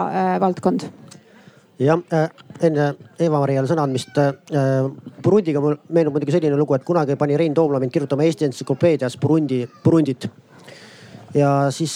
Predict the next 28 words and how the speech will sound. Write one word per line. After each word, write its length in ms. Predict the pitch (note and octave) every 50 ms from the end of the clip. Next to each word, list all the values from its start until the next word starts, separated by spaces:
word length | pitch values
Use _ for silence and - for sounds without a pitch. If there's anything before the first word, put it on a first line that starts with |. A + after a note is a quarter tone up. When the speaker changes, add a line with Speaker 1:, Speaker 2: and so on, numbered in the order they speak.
| - -
Speaker 2:
äh, 240 | D#3 D3 C#3+ C#3+ C#3 A#2+ - B2 - -
et 80 | C3
kui 80 | - D3+
te 80 | C#3
seda 140 | C3 C3 D#3 E3
loete, 240 | F3 E3 D3+ - B2
siis 200 | A#2 B2 - - - B2+ -
mul 140 | B2+ B2+ C3
on 40 | B2
sellega 220 | B2+ C3+ B2 D3
isiklik 220 | D#3 D3+ - B2+ -
suhe. 140 | G3+ G3 E3+ C3 - - - - - - - -
Ja 140 | D3 C#3+ D3 C3+
siis 160 | E3 E3 - -
me, 120 | D#3+ D3+ D3 D3 B2 - - - F3
loomulikult 320 | F3+ E3+ D#3+ D3+ C#3+ E3+
tuli 100 | E3+ D#3
seal 160 | C#3+ D#3 D#3+
ära 140 | E3+ D#3+ D3
mainida 320 | D3 D3 C#3 C#3 D3 D3+ D3+
ka, 40 | - _ _ - - - - D#3
ka 60 | D3
president, 400 | F#3 A3 F3+ F3 D3 C#3+ C3 - - C#3+
aga 140 | - C#3+ C3+
see 140 | - D3+ C3
Burundi 320 | - D3+ E3 A3 A3+ F3+ D#3
president 480 | - G3+ A3 F3+ D#3 D#3 C#3 B2 -
ju-, 60 | F3